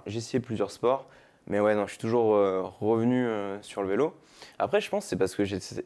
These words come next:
cette sensation de liberté où je peux aller vraiment plus loin. J'ai pas besoin de ma maman pour qu'elle m'emmène quelque part ou quoi que ce soit.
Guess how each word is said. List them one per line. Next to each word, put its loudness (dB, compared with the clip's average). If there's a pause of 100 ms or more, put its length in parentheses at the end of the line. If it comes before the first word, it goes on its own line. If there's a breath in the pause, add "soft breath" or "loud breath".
cette -8
sensation -8
de -4
liberté -2 (380 loud breath)
où 2
je -6
peux 0
aller 6
vraiment 0
plus -4
loin. -2
J'ai -6
pas -2
besoin -2
de -2
ma 0
maman -2
pour -18
qu'elle -2
m'emmène -2
quelque -6
part 0
ou -2
quoi -8
que -18
ce -10
soit. 0